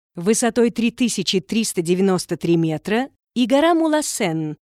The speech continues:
высотой три тысячи четыреста семьдесят девять метров. Вторая по высоте вершина Пиренейского полуострова и всей Испании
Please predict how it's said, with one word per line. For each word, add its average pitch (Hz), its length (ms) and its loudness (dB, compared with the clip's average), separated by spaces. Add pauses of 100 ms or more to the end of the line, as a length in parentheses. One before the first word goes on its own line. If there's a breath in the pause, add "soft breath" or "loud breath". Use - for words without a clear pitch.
(120)
высотой 196 600 0
три 190 240 -2
тысячи 302 460 0
четыреста 294 680 -2
семьдесят 185 580 -2
девять 170 360 0
метров. 170 680 0 (380)
Вторая 240 600 2
по 175 140 -2
высоте 180 420 0
вершина 170 600 0
Пиренейского 233 760 2
полуострова 180 800 0
и 247 240 0
всей 190 380 0
Испании 165 640 0